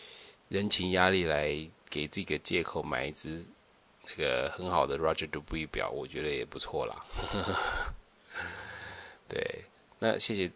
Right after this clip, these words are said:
谢谢 Primo 哥这边分享在澳洲、澳门之旅这样子，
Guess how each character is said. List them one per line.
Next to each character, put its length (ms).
谢 240
谢 240
Primo 340
哥 220
这 100
边 180
分 220
享 260
在 520
澳 200
洲、 320
澳 180
门 180
之 140
旅 240
这 80
样 160
子， 160